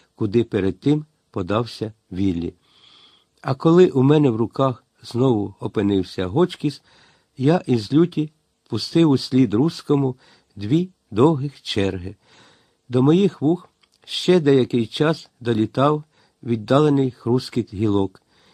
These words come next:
і я подумав, що тепер варто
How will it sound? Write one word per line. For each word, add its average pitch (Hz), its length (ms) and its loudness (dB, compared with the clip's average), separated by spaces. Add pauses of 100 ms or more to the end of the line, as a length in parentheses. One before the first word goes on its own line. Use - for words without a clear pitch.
(160)
і 117 100 -4
я 156 140 2
подумав, 107 560 0 (320)
що - 220 -4
тепер 151 400 -2
варто 143 460 -2